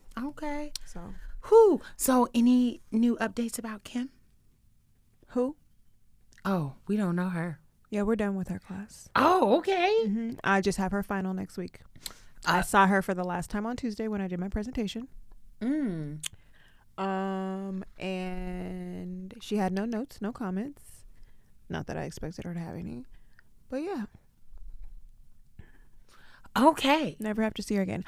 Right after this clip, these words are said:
Speaker 2: Although one, a different professor asked me about, like, being in the graduate program.
Speaker 1: Ooh.
Speaker 2: Um, and I was like, "No, thank you." And not because I don't want to be in the graduate program, but by being in the graduate program, that would make her my,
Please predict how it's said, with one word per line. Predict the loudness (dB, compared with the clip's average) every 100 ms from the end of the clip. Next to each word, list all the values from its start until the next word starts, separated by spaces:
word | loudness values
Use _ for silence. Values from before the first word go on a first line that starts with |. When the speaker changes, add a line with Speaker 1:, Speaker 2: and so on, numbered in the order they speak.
| -12 -10 0
Speaker 2:
Although | 4 6 4
one, | 4 2 0 -2 -4
a | -2
different | 0 0 -4
professor | -2 -4 -4 -6
asked | -4 -4 -4
me | -4 -4
about, | -4 -6 -6 -8
like, | -8 -10 -12 -16 -16 -16 -8
being | -4 -2
in | -2 -2 -4
the |
graduate | -4 -6 -6 -8
program. | -8 -6 -6 -6 -8 -12 -20 -20 -18 -18 -18 -18 -12 -2
Speaker 1:
Ooh. |
Speaker 2:
Um, | 0 0 -2 -6 -8 -10 -14 -14 -4
and | -2
I | -2
was | -2
like, | -6 -4
"No, | -4 -2
thank | -2 -4 -4
you." | -6 -8 -8 -10 -18 -20 -20 -12 -4
And | 0 0 2
not | 2 0
because | -2 -2
I | -2
don't | -2 -4 -2
want | -4 -6
to | -6
be | -6
in | -4
the | -6
graduate | -8 -8 -8
program, | -6 -6 -4 -4
but | -6
by | -6 -6
being | -4 -4
in | -4
the |
graduate | -6 -8 -8 -12
program, | -10 -8 -6 -6
that | -4
would | -6
make | -6 -6
her | -6 -8 -6
my, | -8 -8 -10 -10